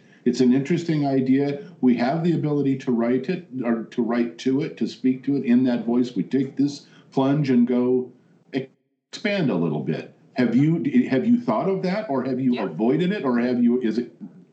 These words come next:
Speaker 1: where are you at with that?
Speaker 2: Uh, I, my next project, once I get out of this series, is, is going to be a, like, an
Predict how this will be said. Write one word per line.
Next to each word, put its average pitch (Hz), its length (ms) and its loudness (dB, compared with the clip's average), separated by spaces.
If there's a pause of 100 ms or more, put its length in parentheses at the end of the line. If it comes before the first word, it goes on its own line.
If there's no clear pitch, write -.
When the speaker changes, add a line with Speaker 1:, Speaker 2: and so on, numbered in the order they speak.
(200)
Speaker 1:
where 135 160 0
are 165 40 2
you 180 220 0
at 175 180 -4
with 139 140 -4
that? - 300 -12
Speaker 2:
Uh, 240 360 -6
I, 247 460 -8
my 220 260 -8
next 220 500 -10
project, 208 460 -8
once 196 220 -12
I 196 100 -8
get 185 160 -10
out 185 160 -6
of 180 140 -12
this 190 180 -10
series, 190 600 -8
is, 185 500 -10
is 185 400 -10
going 185 380 -8
to 190 120 -10
be 180 400 -10 (560)
a, 190 640 -4
like, 190 180 -6
an 165 140 -8